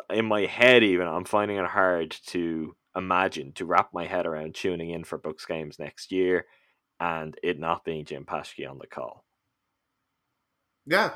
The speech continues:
Speaker 2: I mean, this is, <sighs> gosh, I mean, I wasn't alive when he first started. <laughs> Let's
Speaker 1: Yeah.
Speaker 2: be clear. Um,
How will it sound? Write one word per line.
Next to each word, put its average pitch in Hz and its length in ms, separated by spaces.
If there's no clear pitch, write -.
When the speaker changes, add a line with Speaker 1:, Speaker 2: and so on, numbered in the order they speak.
Speaker 2:
I 151 120
mean, 147 180
this 156 220
is, 156 420
<sighs> - 360
gosh, 127 520
I 131 80
mean, 135 540
I 131 60
wasn't 131 340
alive 123 480
when 120 140
he 131 60
first 143 260
started. 170 320
<laughs> - 120
Let's 117 340
Speaker 1:
Yeah. 98 200
Speaker 2:
be 127 60
clear. 170 440
Um, 131 640